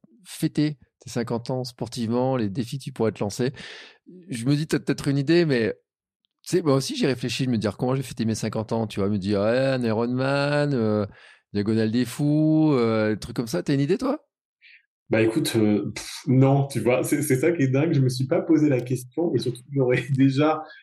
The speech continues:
Speaker 2: si, si tout fonctionne, j'aurais déjà relevé un certain
Speaker 1: Bah
Speaker 2: nombre
Speaker 1: oui.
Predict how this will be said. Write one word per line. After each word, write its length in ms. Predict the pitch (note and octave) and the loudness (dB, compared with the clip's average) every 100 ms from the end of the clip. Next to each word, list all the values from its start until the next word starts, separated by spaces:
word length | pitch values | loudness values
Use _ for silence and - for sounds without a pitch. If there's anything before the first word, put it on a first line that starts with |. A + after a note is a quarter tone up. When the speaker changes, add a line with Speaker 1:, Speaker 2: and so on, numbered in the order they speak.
| - | -8
Speaker 2:
si, 280 | - G#3+ G#3 | -2 0 0
si 180 | - G#3 | -2 -4
tout 160 | F#3 | -2
fonctionne, 480 | F3 D#3+ C#3+ - G#3+ | 2 4 4 4 2
j'aurais 240 | E3+ C#3+ | 4 4
déjà 260 | C3+ D#3 F3+ | 4 4 4
relevé 360 | E3 D3+ D3 D#3+ | 4 6 6 4
un 120 | C#3 | 2
certain 360 | D#3 - D3+ | -2 -8 -2
Speaker 1:
Bah 140 | C#3 A2+ | 2 4
Speaker 2:
nombre 100 | |
Speaker 1:
oui. 80 | D3 | 2